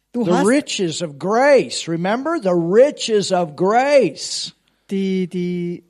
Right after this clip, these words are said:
Speaker 1: der Reichtum seiner Gnade, der, dieser Reichtümer, das, da gibt's einen Mangel, das hast du dann nicht.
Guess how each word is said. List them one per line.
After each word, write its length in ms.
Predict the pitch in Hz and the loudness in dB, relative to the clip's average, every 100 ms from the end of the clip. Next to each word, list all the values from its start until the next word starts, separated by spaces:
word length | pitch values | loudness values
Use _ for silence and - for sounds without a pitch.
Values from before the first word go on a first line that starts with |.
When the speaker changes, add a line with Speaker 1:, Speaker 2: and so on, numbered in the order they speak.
| _ | _
Speaker 1:
der 200 | 180 185 | -4 -4
Reichtum 880 | 185 214 262 - 269 240 233 220 220 _ _ _ _ _ | -2 -2 -4 -6 -4 0 0 -2 -4 _ _ _ _ _
seiner 460 | - 214 196 190 185 | -10 -4 -2 -2 -4
Gnade, 680 | 190 190 208 262 220 170 156 | -4 -4 -4 -2 0 -2 -2
der, 280 | 185 165 | -8 -8
dieser 360 | 180 196 202 185 | -8 -8 -6 -4
Reichtümer, 680 | 180 262 262 - 208 190 165 - _ _ | -2 -4 -4 -4 -2 -2 -6 -12 _ _
das, 280 | 202 190 - | -10 -10 -10
da 160 | 196 190 | -8 -6
gibt's 280 | 185 233 - | -8 -10 -6
einen 220 | 226 208 | -4 -2
Mangel, 300 | 226 285 226 | -4 -4 -4
das 240 | 202 - | -6 -6
hast 240 | 285 - - | -8 -8 -8
du 60 | |
dann 240 | 226 196 175 | -6 -4 -6
nicht. 400 | 160 - - | -8 -12 -20